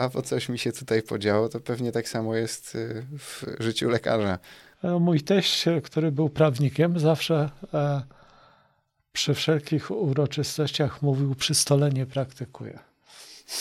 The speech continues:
Speaker 1: Okej.
Speaker 2: Ale myślę, że w, w naszej dziedzinie, czyli w medycynie, jest jeszcze trudniej. Dlatego, że, e, czasem, e, ktoś, kto ma problem medyczny, no,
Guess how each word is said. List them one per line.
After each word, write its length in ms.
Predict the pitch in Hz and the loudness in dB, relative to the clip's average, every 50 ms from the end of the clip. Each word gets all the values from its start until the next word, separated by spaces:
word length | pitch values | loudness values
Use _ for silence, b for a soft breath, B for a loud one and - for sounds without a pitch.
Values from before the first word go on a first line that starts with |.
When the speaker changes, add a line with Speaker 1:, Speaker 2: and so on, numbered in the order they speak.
| B B B B B B 143 147 185 | B B B B B B -8 -8 -8
Speaker 1:
Okej. 220 | - - - - 156 151 B B B B B B B B B _ - | -8 -8 -8 -8 -8 -8 B B B B B B B B B _ 2
Speaker 2:
Ale 260 | 151 156 175 180 180 | 4 6 6 6 6
myślę, 320 | 175 190 147 - 202 190 | 6 4 4 6 6 6
że 180 | 143 165 185 170 | 8 8 6 6
w, 200 | 147 - - - 190 185 180 190 156 | 4 2 0 2 4 4 4 2 2
w 100 | - 170 | 2 4
naszej 360 | 185 175 - - 175 165 147 | 4 4 4 4 4 4 4
dziedzinie, 600 | 139 170 165 147 147 160 151 156 160 156 156 160 | 6 4 4 4 4 2 2 2 2 2 0 0
czyli 240 | - - 156 160 143 | 0 0 0 0 0
w 80 | 135 | 2
medycynie, 520 | 151 156 143 135 143 143 - 175 165 160 160 | 2 4 4 4 4 2 2 0 2 4 4
jest 180 | 151 - - | 4 2 2
jeszcze 280 | 165 147 - - 160 143 | 0 0 0 0 0 0
trudniej. 500 | - - 151 143 117 101 - - - - - _ B B B B B B B B B B B | 0 0 -2 -2 -2 -2 -6 -10 -12 -14 -16 _ B B B B B B B B B B B
Dlatego, 560 | 147 135 135 131 - - 156 135 151 143 135 | 0 2 2 2 0 -2 -2 0 0 0 0
że, 500 | 110 127 135 131 135 139 143 - 202 196 190 139 127 135 135 139 139 | 0 2 2 2 2 2 0 -2 -4 -4 -2 0 0 2 0 0 -2
e, 40 | 127 131 | -2 -4
czasem, 520 | - - 151 131 - - 151 143 135 139 139 139 b b b b b b b b b b | -4 -2 -2 0 0 0 2 2 2 0 -2 -4 b b b b b b b b b b
e, 140 | 185 135 | -4 -4
ktoś, 300 | - - - 151 127 - | -4 -2 0 0 0 0
kto 240 | - - - - 151 | -2 -4 0 2 4
ma 180 | 143 143 143 139 | 4 4 2 2
problem 420 | 143 139 139 117 104 135 127 120 | 0 0 0 0 0 0 0 0
medyczny, 680 | 135 139 127 117 139 127 131 - - - 135 147 165 151 - B B B B B B B B B | 0 -2 -2 -2 -2 -4 -4 -4 -4 -2 -2 -2 -2 -4 -6 B B B B B B B B B
no, 260 | 175 180 196 196 202 | 0 2 4 4 2